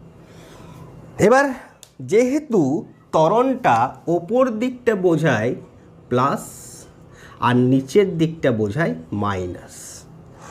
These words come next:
ত্বরণ বলেছি কি? সমমন্দনে গতিশীল বস্তু, সমমন্দনে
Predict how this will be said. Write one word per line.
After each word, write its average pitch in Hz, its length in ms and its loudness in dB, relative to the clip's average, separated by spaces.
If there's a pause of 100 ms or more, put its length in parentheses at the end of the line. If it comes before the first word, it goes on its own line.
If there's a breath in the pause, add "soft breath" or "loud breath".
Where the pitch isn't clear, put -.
(300 loud breath)
ত্বরণ 240 340 6
বলেছি 254 340 4
কি? 254 320 -6
সমমন্দনে 214 1120 2
গতিশীল 160 520 -6
বস্তু, 160 680 -4 (560)
সমমন্দনে 127 3000 -2